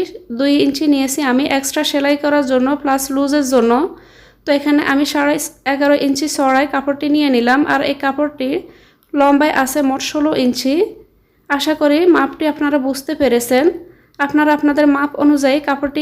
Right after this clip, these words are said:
এভাবে কেটে নেবেন। এখানে আমি ফুটের মাপ নিব। ফুটের মাপ আমি এখানে নিয়ে নিচ্ছি সাড়ে ছয় ইঞ্চি। এখানে গলা চড়া নিয়ে নিব আমি আড়াই ইঞ্চি।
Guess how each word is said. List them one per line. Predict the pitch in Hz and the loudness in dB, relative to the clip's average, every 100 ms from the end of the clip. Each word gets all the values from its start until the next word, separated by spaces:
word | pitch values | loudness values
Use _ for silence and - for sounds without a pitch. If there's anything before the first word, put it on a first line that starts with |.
| 269 | -2
এভাবে | 277 277 254 302 | 0 2 2 0
কেটে | 294 294 294 | 0 0 2
নেবেন। | 262 233 240 320 339 - - _ _ | 2 2 2 0 -2 -12 -20 _ _
এখানে | 302 285 302 302 - | -6 -2 0 2 2
আমি | 277 269 320 330 | 2 2 0 -2
ফুটের | 294 302 294 | -4 0 2
মাপ | 294 294 269 | 2 0 -2
নিব। | 247 262 302 | 0 0 -2
ফুটের | 294 302 285 | -4 0 0
মাপ | 285 285 | 0 0
আমি | 269 285 | 0 0
এখানে | 277 294 294 | 0 0 2
নিয়ে | 294 285 | 2 2
নিচ্ছি | 247 240 - 294 | 0 -2 -6 -4
সাড়ে | 302 285 277 285 285 - - | -2 -2 0 -2 -4 -10 -4
ছয় | 294 294 254 | 0 0 0
ইঞ্চি। | 226 - 269 392 - - _ _ _ _ - | -2 -2 0 -2 -6 -20 _ _ _ _ -6
এখানে | 294 294 294 | -2 2 2
গলা | 277 277 302 294 | 4 2 2 0
চড়া | 311 302 | 2 4
নিয়ে | 302 302 | 2 2
নিব | 285 262 285 - | 2 2 0 2
আমি | 254 254 320 359 - 269 | 2 2 0 -4 -4 0
আড়াই | 285 302 269 | 2 2 0
ইঞ্চি। | 254 - 269 | -2 -2 -2